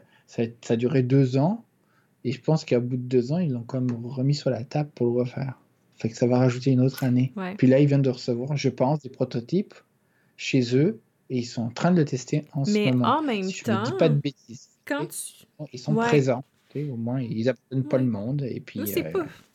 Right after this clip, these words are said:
Speaker 2: c'est
Speaker 1: c'est
Speaker 2: pas
Speaker 1: cool.
Speaker 2: quelque chose qui me
Speaker 1: C'est
Speaker 2: choque
Speaker 1: cool.
Speaker 2: énormément, tu sais. Euh, Awaken Rims, je l'ai fait un peu avec Etherfield. Ils ont parti d'une idée, finalement, ils ont fait, « Non, c'est pas assez bon, on va con-, on va faire autre
Speaker 1: Ouais.
Speaker 2: chose. » Puis,
Speaker 1: Mhm.
Speaker 2: euh,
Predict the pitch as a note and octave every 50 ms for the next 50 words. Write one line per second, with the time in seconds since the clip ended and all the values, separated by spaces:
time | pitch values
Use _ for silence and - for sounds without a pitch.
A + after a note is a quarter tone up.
0 | _ _ _ - F3 F3 F#3+ E3+ G3 C3 E3+ - - - C#4+ C#4+ C#4+ - - A3
1 | G3 G3 - - - - B3+ C4+ C4 A#3 A3+ G#3 F#3+ F#3+ F#3 F3+ F3+ G3 A3+ B3+
2 | C4 A#3 - - C#4+ D4 C#4+ - - - - - - - - - F3 F3+ F3 F3
3 | F3 E3+ E3+ E3+ F3 E3+ E3+ F3 F3 - - - - G#3 G#3 G#3 G3 - G#3+ G#3+
4 | A#3+ D4 F#4 E4 A3 G#3 F3+ F#3 - C4 C4 A#3+ A3+ B3+ A#3+ A3 G3 F#3+ - F#3+
5 | F#3 G3 F3+ F3+ - - - A3 B3+ D4+ D#4 C4 A#3 - _ _ _ _ - F#3+
6 | G3 F#3+ F#3 F3+ F3+ F3+ F3+ - G3 F#3+ - - B3+ C4 C4 A3+ G3+ F#3+ E3+ G3
7 | G#3+ A#3 C4 C4 C4 C4+ C4 B3+ - G#3 G3+ G3+ G#3 A3 A3 G#3+ G3 F#3 - -
8 | A3+ G#3+ G#3+ G#3 G#3 G#3 G#3+ G#3+ - G#3+ - - G#3+ G#3+ G#3 G3 - - F#3 E3+
9 | F#3+ G3 G#3 A3 A3 G#3+ G3 F3+ F3+ E3+ - - F#3+ F3+ F3+ - - F#3 F3+ F#3+
10 | F#3 - G#3+ G#3 F#3+ F#3 F#3 - - F3+ F3 - - D#3 E3+ - - - - -
11 | - - - - _ _ - - - - A3+ A3+ A#3 B3+ C4+ C#4 C#4 - - -
12 | _ _ - A#2 - E3 E3 E3 E3 E3 E3 E3 E3 E3 D#3+ D#3+ E3